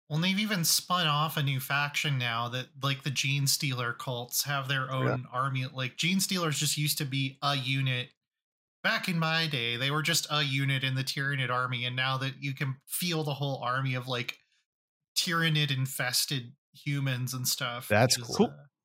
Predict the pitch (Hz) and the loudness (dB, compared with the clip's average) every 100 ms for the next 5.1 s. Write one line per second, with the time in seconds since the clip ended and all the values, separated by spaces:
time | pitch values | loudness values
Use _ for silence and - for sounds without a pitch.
0 | _ _ - 135 _ _ _ - 214 226 | _ _ -8 -8 _ _ _ 2 6 10
1 | 180 175 131 131 156 240 151 160 196 165 | 12 12 10 10 12 12 12 12 12 12
2 | 175 175 151 165 160 156 156 165 147 151 | 12 12 12 12 12 12 10 10 10 10
3 | 139 113 120 110 - - 143 143 101 90 | 10 8 6 4 0 2 4 6 4 2
4 | - 98 107 113 104 117 - 123 117 107 | 2 0 2 2 4 4 6 6 6 4
5 | 107 | 0